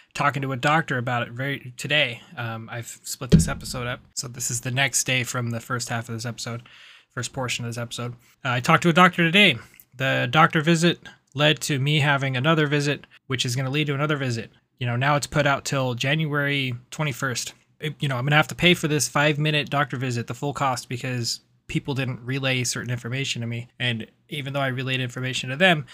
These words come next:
they didn't tell me that, "Hey, you could just skip that and make this appointment for the psych eval." Anyways, I was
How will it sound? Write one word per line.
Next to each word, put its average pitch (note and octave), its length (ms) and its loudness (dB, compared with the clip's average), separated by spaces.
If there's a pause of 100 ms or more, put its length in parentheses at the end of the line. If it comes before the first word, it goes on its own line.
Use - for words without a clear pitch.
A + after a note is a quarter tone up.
(280)
they D#3+ 140 4
didn't D3+ 220 4
tell D3 200 4
me C#3 140 0
that, B2 180 0
"Hey, C#3 220 4
you A#2+ 140 -2
could A#2+ 200 -8 (280)
just - 380 -2
skip - 320 -2
that A#2 280 0
and A#2+ 200 -4
make B2+ 160 -4
this B2 180 -4
appointment B2 420 -10
for A#2+ 300 -6
the A2+ 340 -6 (140)
psych B2 300 -2
eval." G2+ 200 -10 (200)
Anyways, D#3 580 4 (540)
I E3 120 6
was E3+ 300 2